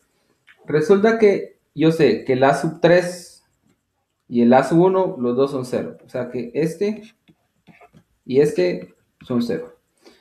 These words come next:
Yo sé que el b sub uno es cero y el b sub dos también es cero.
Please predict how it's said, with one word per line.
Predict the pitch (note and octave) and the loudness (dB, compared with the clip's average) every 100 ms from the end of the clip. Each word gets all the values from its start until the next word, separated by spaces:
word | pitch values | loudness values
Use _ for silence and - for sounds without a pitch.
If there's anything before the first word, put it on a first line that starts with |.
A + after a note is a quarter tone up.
| _ | _
Yo | C3 | 2
sé | E3+ F#3 | 4 4
que | F3+ | 4
el | |
b | E3 E3+ | 4 4
sub | F#3 | 4
uno | A3 A#3 | 6 6
es | E3+ | 4
cero | E3+ G3 B3+ - - _ _ _ - _ _ _ _ - | 2 2 0 -6 -18 _ _ _ -20 _ _ _ _ -2
y | C#3 | 2
el | C#3 | 4
b | D#3 | 4
sub | D#3+ C3 | 2 2
dos | D#3 F#3+ | 2 2
también | D3 A#2 C3+ C#3+ | -2 -4 -2 -4
es | A2 | -6
cero. | G#2+ - | -10 -16